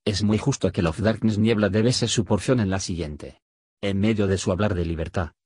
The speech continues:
estos hombres son los más viles esclavos, sus propias concupiscencias obtener una completa victoria sobre ellos, y ellos son en realidad en la esclavitud. Cuando los hombres se enredan, que son fáciles de superar, por lo tanto,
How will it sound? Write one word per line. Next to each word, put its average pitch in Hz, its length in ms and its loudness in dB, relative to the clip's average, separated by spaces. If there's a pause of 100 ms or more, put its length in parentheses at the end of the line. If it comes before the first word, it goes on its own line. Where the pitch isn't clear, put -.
estos 107 380 -2
hombres 104 240 2
son 92 160 0
los 80 120 -4
más 98 220 2
viles 92 280 2
esclavos, 87 680 -2 (180)
sus - 300 -8
propias 101 340 -2
concupiscencias 95 880 -2
obtener 101 360 0
una 87 200 0
completa 95 460 0
victoria 127 460 2
sobre 85 320 -2
ellos, 73 360 -6 (160)
y 107 160 0
ellos 117 240 2
son 95 180 0
en 90 120 0
realidad 90 420 0
en 104 80 0
la 90 80 0
esclavitud. 92 500 -8 (600)
Cuando 147 300 6
los 104 220 4
hombres 104 240 2
se - 120 -2
enredan, 85 520 -4 (180)
que 143 120 0
son 95 180 0
fáciles 123 460 -2
de 104 80 2
superar, 80 460 -6 (220)
por 90 140 0
lo 82 100 0
tanto, 92 460 -2